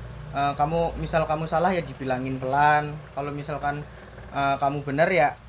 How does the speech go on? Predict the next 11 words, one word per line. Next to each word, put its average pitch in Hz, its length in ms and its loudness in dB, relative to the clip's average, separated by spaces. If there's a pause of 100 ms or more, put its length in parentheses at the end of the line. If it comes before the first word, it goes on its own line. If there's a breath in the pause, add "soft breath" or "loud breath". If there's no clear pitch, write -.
(140)
kamu, 147 220 -4
eh, 147 380 2
dia 143 160 -4
dukung 165 480 0
kayak 143 160 -4
gitu. 127 200 -8 (160)
Kalau 160 200 2
di 156 120 -2
keluarga 147 260 0
aku 151 120 -8
tuh 247 160 -4